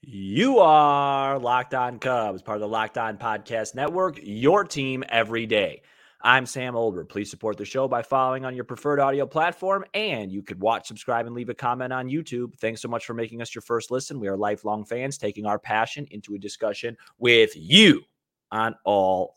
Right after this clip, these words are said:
things Cubs. Today's episode is brought to you by FanDuel. Make every moment more. Right now, new customers get a hundred and fifty dollars in bonus bets with any winning five dollar money line bet. That's a hundred fifty bucks if your team wins. Visit fanduel dot com slash locked on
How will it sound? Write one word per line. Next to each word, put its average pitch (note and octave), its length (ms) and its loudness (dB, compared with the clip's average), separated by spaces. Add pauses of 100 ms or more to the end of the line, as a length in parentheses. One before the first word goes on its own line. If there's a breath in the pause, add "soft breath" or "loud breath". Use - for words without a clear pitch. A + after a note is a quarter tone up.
things F2+ 400 -10
Cubs. E2 320 -6
Today's C#3+ 380 -2
episode C#3 400 -4
is C3 80 -10
brought G2 240 -4
to A2 100 -12
you - 20 -8
by A2+ 200 -2
FanDuel. D#3+ 720 -8 (360 loud breath)
Make G#2 380 0
every C#3+ 300 6
moment C3+ 400 2
more. G#2 380 -2 (180)
Right E2+ 440 2
now, G2 400 -2 (160)
new G#2 340 2
customers G2+ 560 -4
get G#2 140 0
a G2 40 -4
hundred A2+ 240 -2
and G#2+ 120 -6
fifty A2+ 240 -6
dollars G#2+ 340 2
in F#2 60 -10
bonus G#2+ 320 -2
bets A#2 240 -4
with F2+ 140 -8
any C#3+ 200 -2
winning B2 300 -6 (180)
five A2 380 4
dollar G2 280 0
money F#2+ 240 -6
line F#2 220 -8
bet. F#2 300 -4
That's F2+ 160 -12
a F2+ 40 -10
hundred A2 300 -6
fifty A2 220 -6
bucks C#3 320 0
if - 120 -14
your G#2+ 320 2
team B2 360 -6
wins. F#2+ 360 -6
Visit F#2+ 300 -10
fanduel A2 400 -2
dot G#2+ 180 0
com D3 280 2
slash F#2 400 -10
locked A2 320 2
on G2 400 -2